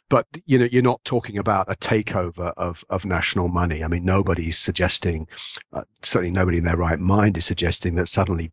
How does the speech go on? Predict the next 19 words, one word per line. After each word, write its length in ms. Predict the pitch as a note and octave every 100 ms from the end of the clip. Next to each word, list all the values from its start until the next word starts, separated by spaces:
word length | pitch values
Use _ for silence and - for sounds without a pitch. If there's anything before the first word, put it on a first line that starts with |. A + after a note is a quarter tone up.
| -
Bitcoin 560 | G2+ - - F#2+ E2 D#2
is 100 | -
gonna 140 | E2+
be 100 | E2
the 140 | D#2+ G2
only 380 | F#2 F2 E2
money 400 | E2 E2+ E2+ D#2+
in 80 | D#2+
town. 400 | - - A2+ F#2+
And 80 | F#2+
I 60 | F2+
think 200 | G#2+ G2
if 120 | G#2
it 160 | -
was 340 | G#2+ C#3+ G2 F#2+
the 140 | A2
<laughs> 60 | A#2+
only 180 | F3+ A2
money, 340 | G2+ F#2